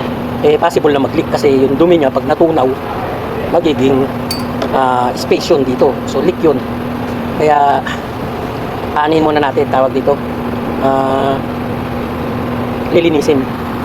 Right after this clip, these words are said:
I-update ko na lang kayo, mga boss. So, ito yung tubo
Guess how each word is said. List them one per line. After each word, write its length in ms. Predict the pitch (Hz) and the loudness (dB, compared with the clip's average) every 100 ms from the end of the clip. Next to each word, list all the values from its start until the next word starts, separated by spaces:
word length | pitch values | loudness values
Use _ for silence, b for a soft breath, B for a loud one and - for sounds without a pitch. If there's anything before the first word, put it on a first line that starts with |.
| - - - - - | -6 -6 -4 -2 2
I-update 320 | 165 - 180 | 2 2 2
ko 40 | 180 | 4
na 80 | 170 | 2
lang 80 | 151 | 4
kayo, 160 | 147 | 2
mga 160 | 120 120 | 2 -2
boss. 240 | 123 - - - - - - - 123 - 120 120 - - - - - - - - - - - - - - - - - - - | -4 -4 -4 -6 -4 -6 -6 -6 -6 -4 -6 -6 -10 -14 -14 -12 -12 -12 -12 -12 -10 -10 -10 -10 -10 -10 -12 -14 -14 -12 0
So, 140 | 220 | 2
ito 180 | 208 233 | 4 4
yung 140 | 214 | 4
tubo 320 | 214 185 165 | 2 2 0